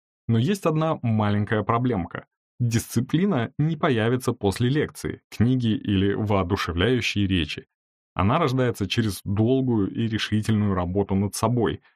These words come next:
и всегда имеет перед собой врагов в виде страха, лени и плохого настроения. Но, будучи тренированной,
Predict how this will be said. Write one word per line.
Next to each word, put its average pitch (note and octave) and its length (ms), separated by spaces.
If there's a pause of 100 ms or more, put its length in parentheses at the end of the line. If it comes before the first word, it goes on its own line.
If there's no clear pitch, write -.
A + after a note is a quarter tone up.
(260)
и F3+ 80
всегда C3 440
имеет A#2+ 320
перед G2+ 220
собой G2 320
врагов F#2+ 560
в G2+ 100
виде F2 280
страха, A#2+ 720
лени G2+ 580
и - 180
плохого A#2+ 460
настроения. A2+ 720 (500)
Но, C#3+ 320
будучи A#2+ 480
тренированной, C#3+ 760